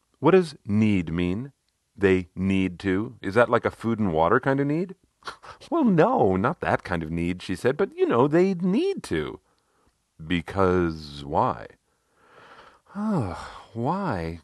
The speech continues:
Gosh, here we go again. Because I'm the boss and I'm telling them what to do?" She asked it as a question. "So they need to do what you say?" I asked back. "Well, don't they?"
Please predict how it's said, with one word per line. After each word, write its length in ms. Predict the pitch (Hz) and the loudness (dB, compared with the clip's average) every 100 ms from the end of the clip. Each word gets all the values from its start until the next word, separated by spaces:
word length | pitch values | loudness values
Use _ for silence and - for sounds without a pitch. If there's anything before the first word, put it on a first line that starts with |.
| 113 - | -16 -12
Gosh, 460 | 139 214 104 - | -8 -6 -8 -6
here 160 | 143 220 | -6 -4
we 180 | 254 175 | -6 -4
go 240 | 147 180 | -2 -2
again. 480 | 165 180 208 123 110 | -2 -2 0 -2 -2
Because 800 | 101 127 - 156 208 180 - - 82 | -4 -4 0 2 0 -2 -20 -18 -14
I'm 300 | 80 127 139 | -4 -2 -2
the 80 | 131 | -2
boss 460 | 107 110 190 - | 0 2 2 0
and 120 | 175 135 | -2 0
I'm 140 | 131 | 0
telling 260 | 131 156 175 | 0 0 0
them 100 | 156 | 0
what 120 | 151 | 0
to 80 | 135 | -4
do?" 500 | 98 98 139 330 339 _ _ _ _ _ _ | -2 0 2 0 -4 _ _ _ _ _ _
She 340 | - 71 69 | -10 -8 -2
asked 420 | 82 92 - - | 2 2 0 -12
it 140 | 73 71 | -8 -8
as 120 | 71 | -10
a 40 | |
question. 560 | 76 104 92 - 69 64 _ _ _ _ _ _ _ _ _ | 0 0 0 -4 -14 -14 _ _ _ _ _ _ _ _ _
"So 220 | - 104 | 0 4
they 240 | 95 95 95 | 6 4 2
need 340 | 95 107 101 | 0 -2 -2
to 40 | 104 | -2
do 160 | 107 | -2
what 140 | 101 95 | -2 -4
you 140 | 98 | -6
say?" 520 | - 101 98 135 180 175 | -2 2 2 0 -8 -4
I 140 | 123 | 0
asked 340 | 117 123 - - | 0 0 -4 0
back. 380 | 131 160 - _ _ _ _ _ _ _ _ | 0 0 -8 _ _ _ _ _ _ _ _
"Well, 280 | - 147 151 | -4 0 0
don't 460 | 139 123 156 185 - | -2 -2 0 0 -4
they?" 360 | 233 254 240 | -6 -6 -10